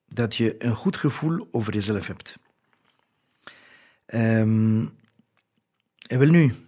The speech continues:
Eh, het resultaat is desastreus, zoals bleek uit een vergelijkende studie uit negentienhonderdnegenentachtig, waarin de wiskundige vaardigheid van studenten uit acht landen werd vergeleken.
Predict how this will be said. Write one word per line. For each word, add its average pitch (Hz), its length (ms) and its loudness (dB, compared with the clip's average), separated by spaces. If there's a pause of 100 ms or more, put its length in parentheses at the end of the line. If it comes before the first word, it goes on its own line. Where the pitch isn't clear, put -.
(1600)
Eh, 110 460 -2 (260)
het 135 180 -2
resultaat 143 420 2
is 165 100 2
desastreus, 123 840 -2 (260)
zoals 120 380 0
bleek 156 400 4
uit 131 200 -2
een 127 220 2
vergelijkende 131 680 0
studie 143 480 -6 (380)
uit 113 200 -4
negentienhonderdnegenentachtig, 120 1800 -2
waarin 135 400 2 (800)
de 135 180 6
wiskundige 202 840 6
vaardigheid 143 880 2
van 117 200 0
studenten 156 720 0
uit 107 340 -6
acht - 320 0
landen 156 560 -2
werd 123 320 0
vergeleken. 98 880 -4